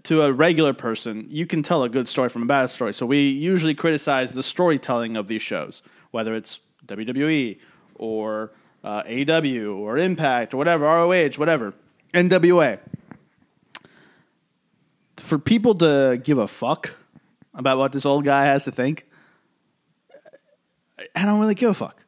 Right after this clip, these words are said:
you know? Like, and that's the funny thing about th-, this business, or that's just the funny thing about that situation, is that someone like probably Jungle Boy would rather listen to someone like Dave Meltzer, who probably praises him,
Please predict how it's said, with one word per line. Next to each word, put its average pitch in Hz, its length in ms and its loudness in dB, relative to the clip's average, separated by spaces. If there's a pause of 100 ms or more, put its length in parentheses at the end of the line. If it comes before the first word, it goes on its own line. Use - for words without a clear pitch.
(180)
you 135 100 -2
know? 165 200 0 (600)
Like, 151 280 0 (160)
and 180 160 2
that's 214 220 0
the 196 120 2
funny 180 360 0
thing 139 400 0
about 123 640 2 (1000)
th-, 127 380 -16 (540)
this 151 440 0
business, 156 420 2
or 135 240 2
that's 131 220 0
just 147 100 -8
the 143 80 -4
funny 143 160 2
thing 143 120 0
about 127 220 0
that 135 200 0
situation, 139 440 2
is 120 120 -4
that 120 260 -2 (800)
someone 180 380 2
like 156 220 0
probably 160 420 2
Jungle 131 420 0
Boy 98 420 -6 (500)
would 135 120 -2
rather 135 260 2
listen 139 300 0
to 131 80 -4
someone 139 360 0
like 120 200 -4
Dave 139 220 2
Meltzer, 131 360 -2
who 113 120 -8
probably 135 480 0
praises 120 500 -2
him, 104 280 -10